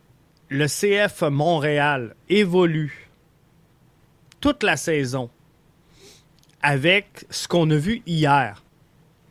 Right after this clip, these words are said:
donc un, un haut de terrain avec Opoku,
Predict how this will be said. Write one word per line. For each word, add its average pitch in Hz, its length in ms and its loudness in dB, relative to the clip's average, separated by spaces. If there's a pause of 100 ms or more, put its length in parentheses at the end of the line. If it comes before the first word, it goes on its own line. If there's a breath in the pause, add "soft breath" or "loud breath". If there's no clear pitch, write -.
(960 soft breath)
donc 175 540 0 (280)
un, 139 420 -4 (600)
un 147 320 -2
haut 214 180 2
de 240 80 -6 (100)
terrain 156 600 0 (100)
avec 135 400 -6
Opoku, 170 680 -4